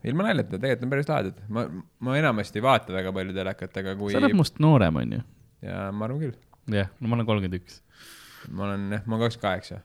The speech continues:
Speaker 2: No jaa, okei. Ei, lihtsalt huvitav, mina vaatan, noh, ma, <laughs> ma vaatan veel, mis peoklubides on. Äh, <laughs>
Speaker 1: Ma olen funktsionaalne noor inimene, kes on
Speaker 2: <laughs>
Speaker 1: üheksa aastat suhtes olnud. Ma
Speaker 2: Jaa,
Speaker 1: olen
Speaker 2: see
Speaker 1: põhimõtteliselt nelikümmend kaheksa.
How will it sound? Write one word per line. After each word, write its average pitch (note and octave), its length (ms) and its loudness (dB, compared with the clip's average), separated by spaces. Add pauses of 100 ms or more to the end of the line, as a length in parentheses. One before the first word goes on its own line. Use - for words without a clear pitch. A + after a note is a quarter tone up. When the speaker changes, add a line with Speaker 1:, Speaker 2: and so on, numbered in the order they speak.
Speaker 2:
No B2+ 240 4
jaa, G#2 140 4 (380)
okei. G#2 440 -4
Ei, A#2 180 2
lihtsalt C3 360 4
huvitav, G#2+ 340 0
mina A2+ 180 2
vaatan, F#2+ 440 -2
noh, F#2+ 140 -4 (100)
ma, G#2 140 -2 (380)
<laughs> - 380 -18
ma C#3 160 4
vaatan A#2 480 2
veel, B2 160 0
mis G#2+ 220 0 (160)
peoklubides G2 840 2
on. F2 140 -6 (400)
Äh, G#2+ 480 4
<laughs> - 180 4
Speaker 1:
Ma F3+ 80 10
olen C3 140 6
funktsionaalne C3+ 600 6
noor A2+ 280 6
inimene, G2+ 420 0
kes F#3 140 10
on A#2+ 60 4
Speaker 2:
<laughs> A#2 40 8
Speaker 1:
üheksa A2+ 220 6
aastat G2+ 180 -4
suhtes A#2 320 -4
olnud. F#2+ 240 0
Ma A2+ 80 6
Speaker 2:
Jaa, C#3+ 140 10
Speaker 1:
olen D3+ 160 10
Speaker 2:
see C#3 80 8
Speaker 1:
põhimõtteliselt A2+ 420 6
nelikümmend G#2 320 4
kaheksa. G2 320 2